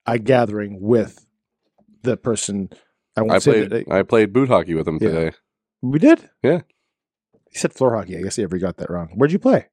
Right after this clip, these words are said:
Speaker 2: At the, the boot hockey arena.
Speaker 1: What?
Speaker 2: It's a, a guy's house that backs onto a lake. They
Speaker 1: Okay.
Speaker 2: shovel off the lake and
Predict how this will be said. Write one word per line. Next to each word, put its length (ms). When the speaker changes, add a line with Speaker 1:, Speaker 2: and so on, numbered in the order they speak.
Speaker 2:
At 220
the, 320
the 140
boot 180
hockey 340
arena. 320
Speaker 1:
What? 200
Speaker 2:
It's 200
a, 260
a 100
guy's 520
house 300
that 220
backs 260
onto 220
a 40
lake. 460
They 60
Speaker 1:
Okay. 340
Speaker 2:
shovel 320
off 140
the 100
lake 320
and 340